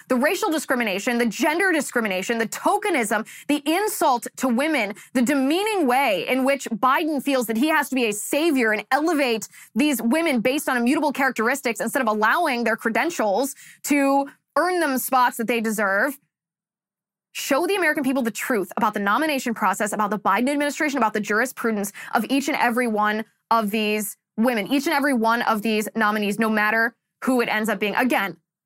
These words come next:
if we do this, then, then we will start to win these battles.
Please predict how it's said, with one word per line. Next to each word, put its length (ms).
if 200
we 120
do 140
this, 320
then, 580
then 440
we 100
will 140
start 340
to 120
win 220
these 180
battles. 400